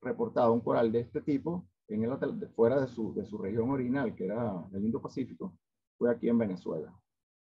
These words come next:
Ahora recientemente en Brasil reportaron una especie de la misma familia, Sansevia S P, y otra especie de co-, de coral blando, que es Clavicularia viridis, que es de otra, es de otra familia, pero son, son bastante similares, digamos.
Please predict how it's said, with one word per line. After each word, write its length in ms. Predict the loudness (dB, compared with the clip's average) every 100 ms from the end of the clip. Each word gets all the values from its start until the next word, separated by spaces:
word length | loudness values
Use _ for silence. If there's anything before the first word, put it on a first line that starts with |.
| _
Ahora 160 | 0 4
recientemente 720 | 4 4 2 4 4 4 2
en 80 | 2
Brasil 460 | 0 0 0 0 -2
reportaron 640 | -2 -2 0 2 2 0
una 160 | -2 -2
especie 320 | -2 -4 0
de 100 | 2
la 80 | 4
misma 260 | 4 2
familia, 440 | -2 0 0 0 -4
Sansevia 680 | -6 -8 -4 0 0 0 -6 _
S 160 | -12 -8
P, 320 | -4 -4 -4
y 340 | 0 2 2 -2 _ _ _
otra 220 | -8 -4 -4
especie 320 | -6 -2 -2
de 60 | 2
co-, 180 | 0
de 160 | 2 0
coral 240 | 0 0
blando, 320 | 4 4 2 -2
que 120 | -8
es 100 | -6
Clavicularia 760 | -4 -2 -2 -4 -2 0 -2
viridis, 420 | 0 0 0 -2 -10 _ _ _ _
que 80 | -6
es 60 |
de 80 | -2
otra, 520 | 0 0 0 0 -2 -10 -4 -2
es 140 | -2 2
de 100 | 4
otra 200 | 4 0
familia, 380 | -2 -2 -2 -4
pero 160 | -4 -4
son, 440 | -4 -4 -4 -8 _ _
son 100 | -12
bastante 640 | -12 -6 -6 -4 -4 -4 -6 _ _ _ _
similares, 560 | -2 0 2 0 -2 -6
digamos. 320 | -8 -10